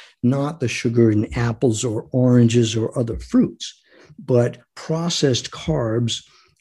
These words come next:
are very pro-inflammatory. They will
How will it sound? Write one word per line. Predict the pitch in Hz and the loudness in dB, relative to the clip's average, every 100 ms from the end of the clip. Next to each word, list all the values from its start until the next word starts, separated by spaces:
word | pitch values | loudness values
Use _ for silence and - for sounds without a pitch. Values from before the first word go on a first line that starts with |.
| - | -10
are | 120 113 | -2 -2
very | 110 110 147 147 123 | -2 2 4 6 4
pro-inflammatory. | 117 - 123 113 110 - 117 113 107 - 98 95 85 - - | 2 -2 0 0 -2 -2 -2 0 -2 -4 -8 -8 -10 -12 -2
They | 120 | 2
will | 113 113 110 - | 2 2 0 -4